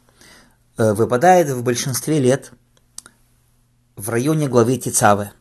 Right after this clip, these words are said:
И как написано в книгах – что намёк на это, э, содержится в главе Тицавы, что с момента, когда родился Мойше Рабейну, глава Тицавы — это единственная глава,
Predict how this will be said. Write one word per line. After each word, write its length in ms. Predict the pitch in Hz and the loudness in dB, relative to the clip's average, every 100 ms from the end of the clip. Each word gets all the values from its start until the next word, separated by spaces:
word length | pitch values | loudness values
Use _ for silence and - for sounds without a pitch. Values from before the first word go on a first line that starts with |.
| _ _ _ _ _ _ _ _ _ - | _ _ _ _ _ _ _ _ _ -16
И 80 | - | -4
как 200 | 156 143 | -4 -2
написано 480 | 123 185 - 135 | 0 2 2 -2
в 100 | 107 | -4
книгах – 680 | - - 175 196 175 - - _ _ _ | -8 -4 -2 2 0 0 -18 _ _ _
что 200 | - 131 | -12 -6
намёк 420 | 120 117 165 180 | -2 4 4 4
на 160 | 156 135 | 2 2
это, 460 | 131 - 147 170 - _ _ _ _ _ _ - | 2 2 -2 -2 -16 _ _ _ _ _ _ -6
э, 280 | 101 101 | -4 -4
содержится 640 | - 120 98 139 127 117 117 | -4 -4 0 0 0 -4 -6
в 80 | 101 | -4
главе 260 | 104 110 | 0 0
Тицавы, 540 | 117 101 107 92 110 139 _ _ _ _ _ _ _ | 0 -2 0 0 -2 -10 _ _ _ _ _ _ _
что 220 | - - 113 | -18 -10 -6
с 80 | |
момента, 380 | - 147 185 175 | -4 -2 0 0
когда 180 | 143 135 | 2 2
родился 480 | 127 120 165 - 127 | 2 2 0 2 0
Мойше 320 | 127 143 - | 0 -2 -2
Рабейну, 520 | 117 131 139 117 - - _ _ _ _ _ _ _ _ _ _ _ _ | 0 2 0 -2 -12 -20 _ _ _ _ _ _ _ _ _ _ _ _
глава 280 | 110 117 147 | 2 6 6
Тицавы — 400 | 123 - 151 147 | 4 0 2 2
это 100 | 123 | -2
единственная 760 | 113 107 143 165 - - 123 110 | -4 -6 -4 -4 -4 -4 -4 -2
глава, 500 | 107 110 127 113 | 0 4 4 4